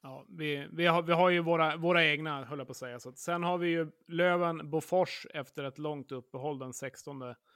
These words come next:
november, onsdag hemma. Eh, jag säger fortfarande Bofors, jag tycker att det är det de ska benämnas som. Men B K Skoga då, och,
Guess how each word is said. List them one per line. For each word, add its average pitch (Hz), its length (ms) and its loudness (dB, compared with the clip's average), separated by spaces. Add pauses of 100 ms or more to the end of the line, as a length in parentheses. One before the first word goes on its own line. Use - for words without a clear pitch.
(240)
november, 143 680 -2
onsdag 151 540 -6
hemma. 131 640 -4
Eh, 117 680 -12 (160)
jag 135 200 -10
säger 135 260 -6
fortfarande 135 440 -8
Bofors, 120 440 -10
jag 127 100 -14
tycker 123 240 -14
att 117 120 -16
det 123 100 -12
är 120 240 -12
det 135 200 -8
de 123 180 -10
ska 123 200 -14
benämnas 131 580 -8
som. 120 180 -10
Men 139 140 -10
B 151 200 -4
K 156 100 -2
Skoga 143 360 -6
då, 127 120 -8
och, 135 320 -10